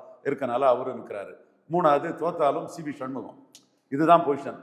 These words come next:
வேலுமணி ரொம்ப கீழே போயிட்டாரு, அவர் விட்டு ஒண்ணும் கொடுக்கல. அண்ணாமலை ஏறி போயிட்டாரு, அதனால அவர் கீழே போயிட்டாரு. இதுதான்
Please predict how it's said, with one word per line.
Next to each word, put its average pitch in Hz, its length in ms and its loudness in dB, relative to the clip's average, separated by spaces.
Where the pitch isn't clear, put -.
வேலுமணி 165 360 0
ரொம்ப 170 200 -6
கீழே 156 180 -2
போயிட்டாரு, 123 400 -6
அவர் 123 100 -6
விட்டு 143 240 -2
ஒண்ணும் 170 200 -2
கொடுக்கல. 131 340 -2
அண்ணாமலை 160 420 0
ஏறி 160 180 4
போயிட்டாரு, 147 480 -2
அதனால 151 340 0
அவர் 139 180 -2
கீழே 139 140 -8
போயிட்டாரு. 107 400 -12
இதுதான் 139 400 2